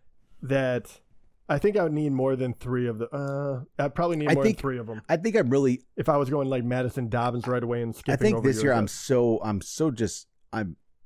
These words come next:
Speaker 2: so confident in Chubb and Pollard.
Speaker 1: Yeah.
Speaker 2: Like, those two, ki-, that level, that, those players, that I would, I want one of those two if I'm, it,
Speaker 1: And
Speaker 2: because they're bottom of the top ten.
Speaker 1: Well,
Speaker 2: And
Speaker 1: you're talking about, and that, that is where the drop off currently is, right? Like, outside
Speaker 2: Yeah.
Speaker 1: of, technically,
Speaker 2: Out of
Speaker 1: Chubb is supposed to be
Speaker 2: a-
Speaker 1: about thirty-nine dollars.
Speaker 2: But after
Speaker 1: So
Speaker 2: Pollard, it really drops, I think, 'cause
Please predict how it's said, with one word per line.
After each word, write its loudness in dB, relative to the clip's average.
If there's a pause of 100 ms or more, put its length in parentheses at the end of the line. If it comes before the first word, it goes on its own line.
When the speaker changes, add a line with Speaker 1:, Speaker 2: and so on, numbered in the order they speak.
(400)
Speaker 2:
so -8
confident -2
in -8
Chubb -4
and -6
Pollard. -4 (220)
Speaker 1:
Yeah. -2
Speaker 2:
Like, 2
those 0
two, -2
ki-, -4
that 0
level, 0
that, -2
those 0
players, 0 (520)
that 0
I 0
would, 2
I -2
want 0
one -4
of -6
those -6
two -4
if -6
I'm, -6
it, 0
Speaker 1:
And 0
Speaker 2:
because 2
they're 4
bottom 4
of 0
the 0
top -4
ten. -4 (480)
Speaker 1:
Well, 4
Speaker 2:
And 2
Speaker 1:
you're 4
talking -2
about, 0
and 0
that, -2
that 2
is -2
where 2
the 0
drop -2
off -2
currently -6
is, -10
right? -2
Like, -4
outside 0
Speaker 2:
Yeah. -4
Speaker 1:
of, -16
technically, -2
Speaker 2:
Out 2
of 0
Speaker 1:
Chubb 0
is -4
supposed -4
to -8
be 0
Speaker 2:
a- 0
Speaker 1:
about -2
thirty-nine -2
dollars. 0
Speaker 2:
But 6
after 4
Speaker 1:
So -2
Speaker 2:
Pollard, 4
it -2
really 2
drops, 0
I -2
think, -6
'cause -4